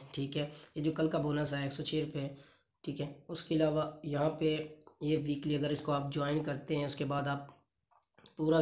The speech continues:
weekend इस पे, eh, work करते हैं, खेलते हैं, तो यहाँ पे ये आपको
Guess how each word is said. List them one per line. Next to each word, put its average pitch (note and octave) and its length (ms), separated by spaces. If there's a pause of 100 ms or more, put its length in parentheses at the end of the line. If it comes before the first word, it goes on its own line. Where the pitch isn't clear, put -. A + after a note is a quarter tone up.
weekend D3 320
इस C#3+ 80
पे, D3 160
eh, C3+ 400
work D#3 260
करते C#3+ 240
हैं, C#3 120
खेलते C#3 360
हैं, C3+ 240 (260)
तो D3 60
यहाँ C#3 300
पे D#3 100
ये D3+ 80
आपको C#3+ 320